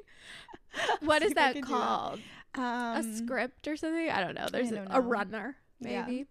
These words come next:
Speaker 1: <laughs> Um, yeah.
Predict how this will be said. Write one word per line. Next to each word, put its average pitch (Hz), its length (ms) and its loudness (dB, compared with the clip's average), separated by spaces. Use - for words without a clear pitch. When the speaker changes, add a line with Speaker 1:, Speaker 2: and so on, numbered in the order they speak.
Speaker 1:
<laughs> 339 140 2
Um, 226 500 -2
yeah. 226 460 -6